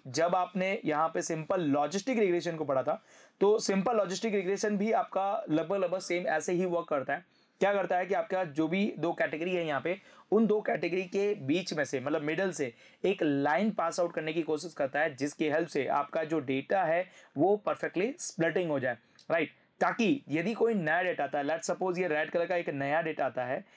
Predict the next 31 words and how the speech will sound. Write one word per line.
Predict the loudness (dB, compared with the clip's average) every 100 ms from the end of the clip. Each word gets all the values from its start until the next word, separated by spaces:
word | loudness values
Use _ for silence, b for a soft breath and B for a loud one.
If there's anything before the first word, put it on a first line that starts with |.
| b 0
तो | 2
ये | 2
कौन | 0 2 2 2
सी | 0 0
कैटेगरी | 0 -2 0 0
में |
जाएगा, | 0 0 0 -2 -2 -2
इस | 0 2
लाइन | 2 2 2 0
के | -2
through | -2 -2
हमें | 0 -2
इंडिकेट | -2 -4 -2
हो | -4
जाता | -2 -2
है। | -2 b b b
Just | 0 2
like | 2 2
ये | 0
जो | 2
लाइन | 2 2 2
दिख | 0 0
रही |
है | 0
आपके | 0 -2
पास | -2 -2
यहाँ | -4
पे, | -4 -4
इस | -4 0
लाइन | 0 0
के | -4